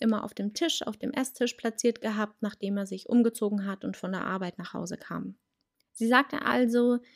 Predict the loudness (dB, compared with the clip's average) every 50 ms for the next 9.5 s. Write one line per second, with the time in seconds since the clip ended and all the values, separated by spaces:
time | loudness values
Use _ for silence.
0 | _ _ _ _ _ 2 2 2 4 4 2 2 2 -4 -12 -6 0 2 2 2
1 | 2 2 0 0 2 4 4 4 6 6 4 4 4 2 2 2 0 0 0 -4
2 | -6 -6 -2 0 2 4 4 4 2 4 4 4 4 4 2 0 0 0 -2 0
3 | 0 0 0 0 0 -2 0 -2 -2 -2 -2 -4 -4 -4 -2 0 0 2 2 2
4 | 0 -2 -6 -8 -10 -6 -2 -2 0 0 0 0 -2 -2 -2 -2 -6 -2 -2 -2
5 | -2 0 0 -2 0 0 0 -2 -2 -2 -2 -2 -2 -2 -2 -4 -4 -6 -8 -6
6 | -4 0 0 2 2 0 -2 -6 -8 -10 -6 -2 0 0 0 0 -2 -6 -10 -10
7 | -10 -10 -8 -8 -6 -6 -6 -8 -8 -8 -8 -8 -8 -8 -12 _ _ _ _ _
8 | _ _ _ _ _ _ _ 0 2 2 2 2 0 0 -2 -2 -4 -4 -4 -2
9 | -2 -2 -4 -4 -4 -6 -6 -6 -8 -12